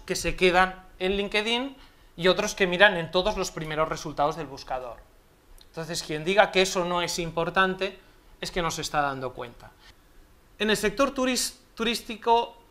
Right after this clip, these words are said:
evidentemente, evidentemente,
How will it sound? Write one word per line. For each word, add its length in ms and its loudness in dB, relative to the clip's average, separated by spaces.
evidentemente, 1300 2
evidentemente, 1200 2